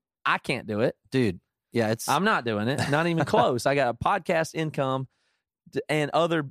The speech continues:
Speaker 1: all this B C stuff, and my wife works.
Speaker 2: Yeah.
Speaker 1: If, if that, if I didn't have those two, there's zero chance I could
Speaker 2: Dude.
Speaker 1: make money even with Emory. There's no way.
Speaker 2: It's totally, I mean, we, so I,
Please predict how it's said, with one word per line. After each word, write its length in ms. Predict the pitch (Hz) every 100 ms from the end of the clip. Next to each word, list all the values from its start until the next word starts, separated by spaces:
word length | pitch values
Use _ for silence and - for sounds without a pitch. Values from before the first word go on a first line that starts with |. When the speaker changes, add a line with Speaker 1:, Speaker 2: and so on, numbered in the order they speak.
| -
Speaker 1:
all 180 | 143 165
this 80 | 135
B 240 | 123 185
C 180 | - 180
stuff, 420 | - 123 113 123 _ _ _ _
and 500 | 180 220 151 123 135 _ _ _ _ _
my 160 | 139 147
wife 320 | 147 165 95
works. 400 | 110 - - - _
Speaker 2:
Yeah. 220 | 135 135 -
Speaker 1:
If, 160 | 135
if 200 | 147 143
that, 240 | 165 185 143 160
if 160 | 160 139
I 100 | 151
didn't 120 | 175
have 80 | 165
those 200 | 175 196
two, 60 | 147
there's 180 | 135
zero 380 | 135 127 196 175
chance 380 | 127 180 170 165
I 40 |
could 100 | 123
Speaker 2:
Dude. 80 | 117
Speaker 1:
make 300 | 135 135 -
money 320 | 131 139 175 139
even 120 | 139
with 120 | 123
Emory. 360 | 117 170 127 92
There's 200 | 107 117
no 100 | 139
way. 300 | 135 175 -
Speaker 2:
It's 180 | 117 -
totally, 600 | - 120 113 110 101 90 - _
I 80 | -
mean, 340 | 98 98 92 90
we, 220 | 104 120
so 280 | - 135 123
I, 560 | 110 120 123 120 117